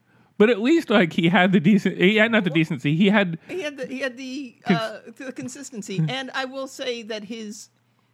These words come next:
Speaker 2: that if you believe what he believes, um, w-, which I have trouble getting to, but if you do believe what he believes, then what he was saying was correct, that what they were doing was just shittier Obamacare.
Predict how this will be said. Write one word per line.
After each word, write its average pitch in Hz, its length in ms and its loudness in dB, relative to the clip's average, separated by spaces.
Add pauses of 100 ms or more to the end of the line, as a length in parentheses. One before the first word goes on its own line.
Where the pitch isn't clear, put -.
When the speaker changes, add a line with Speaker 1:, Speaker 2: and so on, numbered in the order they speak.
Speaker 2:
that 202 160 -10
if 247 100 -8
you 277 100 -10
believe 220 560 -10
what 185 160 -6
he 190 120 -8
believes, 156 1040 -8 (500)
um, 139 540 -6 (100)
w-, - 200 -20
which 143 340 -10
I 147 140 -4
have 143 220 -8
trouble 139 280 -10
getting 180 380 -8
to, 139 200 -6
but 151 220 -10 (420)
if 175 240 -8
you 175 80 -10
do 320 240 -8
believe 160 300 -6
what 151 100 -4
he 147 120 -4
believes, 175 360 -10
then 170 140 -8
what 190 100 -4
he 190 60 -6
was 151 140 -10
saying 190 340 -8
was 135 160 -10
correct, 190 560 -10 (240)
that 165 260 -4
what 170 260 -6
they 175 140 -6
were 151 160 -8
doing 156 480 -8
was 143 180 -6
just 151 300 -10
shittier 147 480 -4 (100)
Obamacare. 196 720 -8